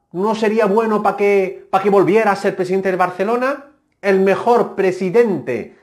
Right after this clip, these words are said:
de la historia del Barça. ¿No sería bueno que volviera de nuevo al Barcelona? ¿Hay alguien que puede creer eso?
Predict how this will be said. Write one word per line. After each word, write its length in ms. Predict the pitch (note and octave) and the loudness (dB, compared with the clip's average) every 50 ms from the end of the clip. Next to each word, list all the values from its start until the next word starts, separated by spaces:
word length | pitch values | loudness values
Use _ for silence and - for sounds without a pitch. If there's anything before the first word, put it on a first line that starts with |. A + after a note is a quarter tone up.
| _ - | _ -4
de 140 | D3 F#3+ | -2 0
la 100 | F#3+ F#3 | 0 0
historia 480 | F3+ F3+ - - - A3+ A3 G3 F3+ D#3+ | 0 -2 -4 -2 -2 0 2 2 2 2
del 180 | D3 D#3 D3+ D3+ | 2 0 0 2
Barça. 680 | G3 A3 G#3+ - - - C3+ A2+ G2 F2+ - - _ _ _ _ _ _ _ _ _ _ _ _ _ _ _ _ _ _ _ _ - | 2 2 2 2 -2 -2 -2 -2 -2 -6 -10 -18 _ _ _ _ _ _ _ _ _ _ _ _ _ _ _ _ _ _ _ _ 0
¿No 160 | F3+ A#3 B3 | 4 4 4
sería 240 | A#3+ B3 A3+ A#3 A3+ | 4 2 2 2 2
bueno 320 | G3+ G#3 A#3 A#3 A#3 G#3+ | 2 2 2 2 0 0
que 80 | G#3+ G#3+ | -2 -2
volviera 380 | G3+ G#3 G3+ G#3+ A3 G#3 G3+ | -2 -2 -2 -2 -2 -2 -2
de 80 | F#3+ G3 | -2 0
nuevo 160 | G3+ G3+ G3+ | 0 0 0
al 80 | G3 F#3+ | 0 0
Barcelona? 600 | G3 F#3+ - G#3+ A3 B3 C4 C#4+ E4 D#4+ - - _ _ _ _ _ _ _ _ _ _ _ _ _ - | -2 -4 -4 -4 -4 -2 -2 -4 -6 -8 -12 -18 _ _ _ _ _ _ _ _ _ _ _ _ _ 0
¿Hay 100 | G#3 A#3+ | 2 4
alguien 220 | A#3 A3 A3+ G#3+ | 4 4 2 0
que 80 | F#3+ F#3 | 0 0
puede 240 | G3+ G3 F#3 F3+ F3+ | 2 2 2 2 2
creer 280 | F3+ F3 E3+ E3+ E3+ | 2 2 2 2 2
eso? 440 | G3+ G3+ G#3 A#3 A#3+ B3+ - - _ | 0 -2 -4 -4 -6 -6 -8 -12 _